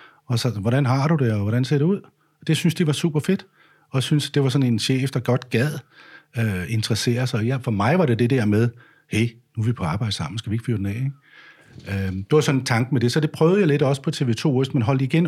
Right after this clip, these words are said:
op med det, fordi de syntes, de opfattede det anderledes. De opfattede det som om, at jeg,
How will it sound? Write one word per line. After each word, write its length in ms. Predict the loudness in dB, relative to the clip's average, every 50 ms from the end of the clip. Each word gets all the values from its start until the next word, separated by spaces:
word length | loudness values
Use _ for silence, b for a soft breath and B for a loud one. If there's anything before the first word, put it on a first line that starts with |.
| 0 -2
op 220 | -2 -2 -2 0 0
med 180 | 2 2 2
det, 100 | 2 0
fordi 200 | -2 -2 -2 -2
de 100 | 0 -2
syntes, 280 | -2 0 0 0 0 0 -2
de 60 | -2 0
opfattede 440 | 0 0 0 0 0 0 0 0
det 80 | -2 -4 -4
anderledes. 580 | -2 0 2 2 0 0 -2 -4 -10 -12 -14 -16 B B B B B B B B
De 80 | 0
opfattede 360 | 2 2 2 0 0 0 0 -2
det 60 | -2 -4
som 120 | -6 -6
om, 120 | -4 -4
at 100 | -4 -4
jeg, 140 | -4 -4 -6